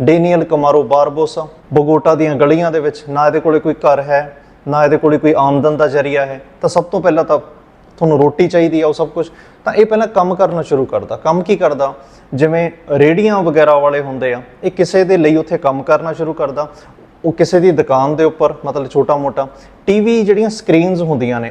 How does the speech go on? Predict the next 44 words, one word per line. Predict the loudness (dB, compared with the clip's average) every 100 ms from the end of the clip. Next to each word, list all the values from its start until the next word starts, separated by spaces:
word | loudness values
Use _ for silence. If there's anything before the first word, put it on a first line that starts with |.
| -2
ਉਸ | 0 2
ਟਾਈਮ | 0 -2
ਦੇ | -2
ਉੱਪਰ, | -2 -2
ਜਿਹੜੇ | -2 -2
ਛੋਟੇ | -2 0
ਮੋਟੇ | -2 0
black | 0 0 0 -2
and | -4
white | -4
ਟੀ | -4
ਵੀ | -4 -4
ਹੁੰਦੇ | -4 -6
ਸੀ, | -6 -10 -16 -20 -6
ਤਾਂ | 0
ਉਹਨਾਂ | 2 4 2
ਨੂੰ | 2
ਵੇਚਣਾ | 2 0 -2 -2
ਸ਼ੁਰੂ | 0 0 2
ਕਰਦਾ | 0 -4 -14
ਹੈ, | -18 -20 -20 _ _ _ -2
ਉਹ | -2
ਟੀ | -2 -2 0
ਵੀ | 0
ਸਕਰੀਨਸ | -2 -4 -4 -4
ਨੂੰ। | -10 -18 -20 -20 -20 _ _ _
ਪੁਰਾਣੇ | 0 2 0
ਟੀ | 2 2
ਵੀ | 4
ਇਹ | 4
ਲੈ | 2 2
ਲੈਂਦਾ | -2 -6 -12 -14 -20 -18 -4
ਸੈਕਿੰਡ | -2 0 -2 -2
ਹੈਂਡ | -4 -6 -10 -20 _
ਤੇ | 0
ਉਹਨਾਂ | 2 0 2
ਨੂੰ | 0 0
ਬਾਹਰ | 2 2
ਉਹ | 0 -2 -4 -4
ਰੇਹੜੀ | 0 2 2
ਵਗੈਰਾ | 0 0 0
ਆਪਣੀ | 0 -6
ਲਾ | -2 -2
ਕੇ | 0 -6